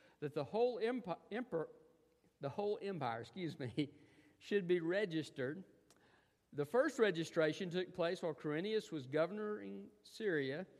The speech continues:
So everyone went out to be registered, each to his own town. And Joseph also went up from the town of Nazareth in Galilee to Judea, to the city of David, which is called Bethlehem, because he was of the house and family line of David,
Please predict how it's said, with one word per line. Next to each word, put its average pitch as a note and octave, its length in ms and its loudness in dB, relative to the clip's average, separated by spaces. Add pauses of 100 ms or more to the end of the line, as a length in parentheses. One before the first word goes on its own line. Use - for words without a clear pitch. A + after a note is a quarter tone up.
(380)
So D#3+ 200 4
everyone A3+ 480 2
went G3 120 0
out A3+ 280 -2
to A#3+ 60 0
be A3+ 140 -4
registered, E3 800 0
each A#3 320 -4
to G#3 100 0
his E3+ 160 4
own F3 240 2
town. D#3+ 540 -6 (840)
And D#3+ 180 4
Joseph G#3+ 420 4
also G#3+ 440 2
went E3+ 180 4
up E3 180 2
from D3+ 120 -4
the D3 100 -2
town F3 260 -4
of G3+ 100 -6
Nazareth C#3+ 540 -2
in F3 140 -4
Galilee B2+ 640 0
to D3 80 -8
Judea, C#3 640 -2 (300)
to - 80 -8
the B2+ 100 -6
city G3+ 320 0
of G#3 100 -4
David, C#3 400 0
which C#3+ 220 -4
is C#3 140 -8
called D#3+ 360 0
Bethlehem, B2+ 720 -6 (380)
because D3 260 -2
he G#3 120 -4
was F#3+ 140 -2
of E3+ 120 0
the D3+ 100 -2
house F3 480 -2
and C3 220 -6
family G3 380 -4
line E3+ 360 -4
of D3+ 180 -8
David, F3 420 -4